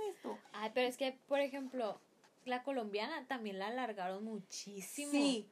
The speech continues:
Speaker 1: pero la
Speaker 2: O sea
Speaker 1: alargan, siento que lo alargan al final, cuando, cuando está todo este, el enredo de que ella se va.
Speaker 2: Ah, sí.
Speaker 1: O sea, cuando ella se va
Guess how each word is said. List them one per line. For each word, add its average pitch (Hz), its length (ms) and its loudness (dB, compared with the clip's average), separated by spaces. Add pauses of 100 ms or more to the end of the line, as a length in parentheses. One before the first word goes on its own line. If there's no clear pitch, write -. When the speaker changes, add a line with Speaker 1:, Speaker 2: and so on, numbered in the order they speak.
Speaker 1:
pero 262 220 6
la 262 140 10
Speaker 2:
O 247 40 10
sea 240 220 10
Speaker 1:
alargan, 294 400 2 (580)
siento 277 400 0
que 320 140 0
lo 320 120 4
alargan 254 760 4 (100)
al 262 280 2
final, 214 720 -2 (640)
cuando, 220 1400 2
cuando 254 260 2
está 233 300 0
todo 269 200 2
este, 277 380 4
el 294 120 0
enredo 240 680 2
de 269 180 0
que 226 160 0
ella 254 440 0
se 233 120 0
va. 208 280 2 (540)
Speaker 2:
Ah, 196 220 -10
sí. 185 200 -16
Speaker 1:
O 240 120 2
sea, 240 160 0
cuando 240 280 0
ella 262 220 2
se 277 220 -2
va 285 480 0